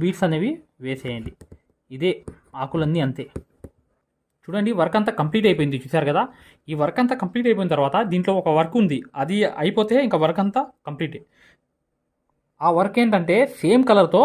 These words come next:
అవుట్‌లైన్ అనేది లోపల లోపల వేయాలి. కానీ నేను సేమ్ కలర్ వేయట్లేదు my dear friends, ఆపోజిట్ అనేది వేస్తున్నాను. కొంచెం బాగుండాలని చెప్పి ఉద్దేశంతో చూసారా, ఇలా అనేది చక్కగా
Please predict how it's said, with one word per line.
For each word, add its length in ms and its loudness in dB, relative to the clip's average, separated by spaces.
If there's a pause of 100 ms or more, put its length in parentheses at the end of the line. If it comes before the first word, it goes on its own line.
(160)
అవుట్‌లైన్ 320 4
అనేది 300 0
లోపల 220 4
లోపల 240 4
వేయాలి. 280 2 (440)
కానీ 300 4
నేను 200 6
సేమ్ 180 6
కలర్ 220 4
వేయట్లేదు 380 0
my 100 0
dear 140 -4
friends, 160 -10 (160)
ఆపోజిట్ 400 4
అనేది 220 0
వేస్తున్నాను. 380 -6 (540)
కొంచెం 280 0 (440)
బాగుండాలని 520 4
చెప్పి 240 -8
ఉద్దేశంతో 420 -10 (480)
చూసారా, 260 2 (100)
ఇలా 200 2
అనేది 220 0 (140)
చక్కగా 340 2